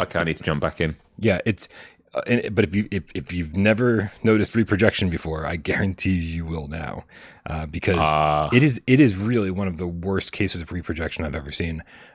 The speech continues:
Speaker 2: Um, and I d-, and I don't know what the, why that is. I don't know if by u-, upping the resolution, they had to knock down the frame rate and then, like, suddenly go from something to, like, you know, g-, drop it down to sixty reprojected.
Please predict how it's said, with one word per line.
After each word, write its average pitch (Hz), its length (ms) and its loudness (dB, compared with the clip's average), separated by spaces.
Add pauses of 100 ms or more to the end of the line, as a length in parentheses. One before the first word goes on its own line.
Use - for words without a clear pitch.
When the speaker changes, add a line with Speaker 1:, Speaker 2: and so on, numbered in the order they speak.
Speaker 2:
Um, 82 280 -2
and 87 100 -2
I 90 80 4
d-, 85 120 -6
and 95 120 -2
I 95 60 2
don't 92 140 0
know 90 140 -2
what 78 320 -4
the, - 160 -6
why 92 300 2
that 92 180 2
is. 95 260 2
I 110 80 4
don't 127 160 4
know 110 220 6
if - 300 -2 (600)
by 101 420 4
u-, - 80 -4 (180)
upping 123 360 4
the 113 80 4
resolution, 104 800 4
they 98 80 4
had 95 180 4
to 98 100 2
knock 90 520 0
down 95 420 -2 (460)
the 82 80 -6
frame 95 280 2
rate 110 220 4
and 87 80 -4
then, 82 160 -2
like, 80 220 -6
suddenly 85 280 -4
go 85 140 -8
from 85 320 -8 (440)
something 85 340 -4
to, 78 80 -6
like, 82 160 -8
you 85 100 -4
know, 80 120 -6 (140)
g-, - 100 -6
drop - 260 -2
it - 40 -6
down 90 140 0
to 78 80 -6
sixty - 340 -4
reprojected. 80 640 -6